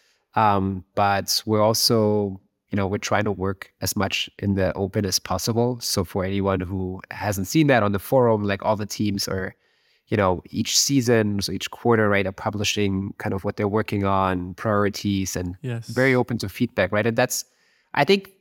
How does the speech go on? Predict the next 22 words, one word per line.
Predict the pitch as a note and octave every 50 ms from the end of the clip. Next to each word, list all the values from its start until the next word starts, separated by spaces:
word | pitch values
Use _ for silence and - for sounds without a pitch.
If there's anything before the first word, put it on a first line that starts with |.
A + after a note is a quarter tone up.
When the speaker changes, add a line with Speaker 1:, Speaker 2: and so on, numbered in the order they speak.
| _
Speaker 1:
that's, | - D3+ C#3+ C#3+ - - - - - -
like, | C#3+ A#2+ A2 - -
that | C3 B2+ - -
takes | - D3 D3 D3+ C#3 - - - - - - _ _ _ _ _ _ -
also, | C3 C3 B2 - - D3 C3+ B2+ B2+ A#2+
that | A2+ A2 - -
takes, | - C3+ C3 - - - - - _ _
you | - B2 A2
know, | A2 G#2 G2+
that | G2+ A2 G#2 -
takes | B2+ A#2 - -
additional | A#2 A2+ A2+ - - B2 G#2+ G2 F#2+
work, | G#2+ C3+ D3+ C#3+ -
right, | A#2 G#2+ G#2+ A2 - -
to, | - - A#2+ G#2 G2
to | - - - B2
do | G2 G2+ A2 A2
that, | G#2 C3 C3+ C3 -
because | - - A2 F#2+ - -
you | G#2+ G2
kind | - - A2 G#2+ G#2
of, | G#2 G2 - - -